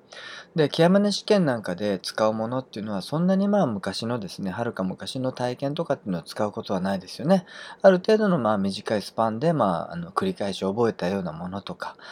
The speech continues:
あるいは昨日今日覚えて、まあ忘れかけているものとか、もうほぼ覚えてないものとかあるわけですよね。で、えっと、試験解くときにやっぱり暗記だなんて言うわけですけれども、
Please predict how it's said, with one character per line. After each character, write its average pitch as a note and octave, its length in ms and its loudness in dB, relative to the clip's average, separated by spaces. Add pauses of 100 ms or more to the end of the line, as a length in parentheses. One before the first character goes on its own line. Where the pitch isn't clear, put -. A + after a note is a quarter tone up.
(160)
あ C#3+ 80 -2
る F3+ 100 2
い F#3+ 40 6
は D#3 80 4
昨 - 120 -2
日 A2+ 60 -2
今 G#2 160 0
日 - 120 -16
覚 F2+ 280 0
え F2 60 -2
て、 E3 200 2
ま C3+ 120 2
あ F#2+ 160 2
忘 G2+ 160 -8
れ G2 80 -6
か B2 140 -10
け C3 100 -4
て G#2 160 0
い F2 60 2
る - 60 -8
も F2 140 -6
の A#2+ 120 0
と G#2 120 -6
か、 - 160 -10 (480)
も D3 120 2
う - 20 -2
ほ C#3 140 0
ぼ F#2 280 2
覚 G2+ 140 0
え F#2+ 40 -2
て D2+ 140 -4
な F#2+ 180 -2
い A#2+ 60 0
も F2+ 140 -2
の D#2+ 100 -6
と - 120 -16
か - 200 -14
あ B2+ 100 0
る A#2+ 80 -4
わ F#2 120 -4
け D#2 120 -10
で - 120 -18
す - 180 -14
よ F#2 80 -2
ね。 F#3 220 4 (640)
で、 F#3+ 300 6 (280)
え A#2+ 160 0
っ A#2+ 60 -8 (100)
と、 F#2+ 480 4
試 - 140 -4
験 B3 220 4
解 D#3 120 2
く - 100 -16
と A2+ 140 -8
き G2 140 -4
に A2+ 220 -2
や A#2 100 2
っ D3 100 -2
ぱ A3 120 2
り F3 160 4
暗 A3 300 4
記 A3+ 160 0
だ A3+ 300 8
な C#3 140 2
ん A2 40 -8
て G2 120 -4
言 B2 120 0
う C#3+ 40 2
わ D3 100 2
け G#2+ 120 -6
で G2 100 -10
す - 140 -14
け F2 120 -6
れ E2+ 100 -8
ど F#2 120 -6
も、 A#2 300 0